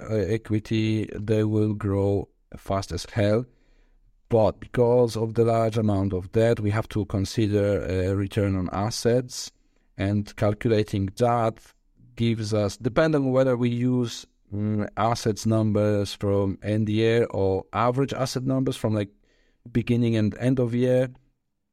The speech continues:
we have between five point two or five point six return on assets.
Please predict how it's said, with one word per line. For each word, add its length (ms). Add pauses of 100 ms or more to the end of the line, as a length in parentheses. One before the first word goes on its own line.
(460)
we 240
have 360
between 400
five 380
point 200
two 140
or 60
five 300
point 200
six 440
return 380
on 160
assets. 540